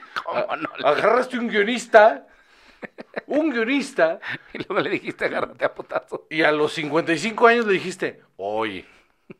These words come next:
Speaker 2: necesitamos que te pongas en forma". Pues claro que sí, vamos. Antes no se murió, cabrón.
Speaker 1: Sí, absolutamente. Yo iría así por un cardiólogo y lo tendría sentado junto a mí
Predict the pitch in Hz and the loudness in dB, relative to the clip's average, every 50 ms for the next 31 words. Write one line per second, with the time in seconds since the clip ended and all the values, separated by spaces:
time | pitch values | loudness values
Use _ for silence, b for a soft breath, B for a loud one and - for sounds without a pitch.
0 | - - - - 110 117 117 - 156 160 147 123 131 113 104 120 143 143 - 104 | -20 -20 -18 -16 -16 -14 -6 -2 -2 -2 -2 -4 -6 -8 -6 -6 -6 -6 -6 -8
1 | 98 101 98 - 131 139 139 135 127 B B B B B _ 220 226 - 415 453 | -10 -10 -8 -2 0 0 0 0 -2 B B B B B _ -8 0 4 6 6
2 | 359 311 254 269 339 349 466 427 403 370 - 277 - - 247 233 214 208 208 196 | 6 4 2 0 2 4 4 4 4 2 0 0 -2 -4 -12 -14 -12 -12 -14 -14
3 | 185 185 202 190 156 - - - - 214 240 233 330 - 277 269 214 202 220 190 | -14 -12 -12 -12 -12 -10 -4 2 2 2 2 2 -2 0 0 2 4 4 2 2
4 | 160 165 165 185 233 311 339 240 - 277 247 190 190 196 208 220 220 196 - - | 2 -2 -2 0 2 2 2 2 4 4 4 4 4 2 0 0 -2 -6 -8 -8
5 | - - _ - - - _ _ - - _ _ _ _ _ _ B B B B | -8 -8 _ -12 -12 -12 _ _ -8 -8 _ _ _ _ _ _ B B B B
6 | B B B B B B B B - - - 160 143 - - 156 147 165 151 151 | B B B B B B B B -6 0 2 2 2 2 0 -2 -2 -2 -4 -6
7 | 143 - 135 123 131 131 127 127 131 123 123 123 123 123 120 110 - - 113 110 | -6 -8 -6 -2 0 0 0 0 0 0 0 2 2 4 2 2 0 -4 -8 -6
8 | - 110 110 117 - 117 107 107 110 113 120 123 120 117 110 101 98 - 104 98 | -4 -4 -6 -2 -2 -4 -4 -2 -2 -2 -2 -2 -2 -2 -4 -6 -8 -10 -12 -8
9 | 104 120 120 - 117 104 101 - 120 123 123 - 110 104 - 101 98 110 131 147 | -6 -6 -4 -4 -6 -6 -2 0 0 0 0 -2 -6 -10 -8 -8 -6 -6 -8 -8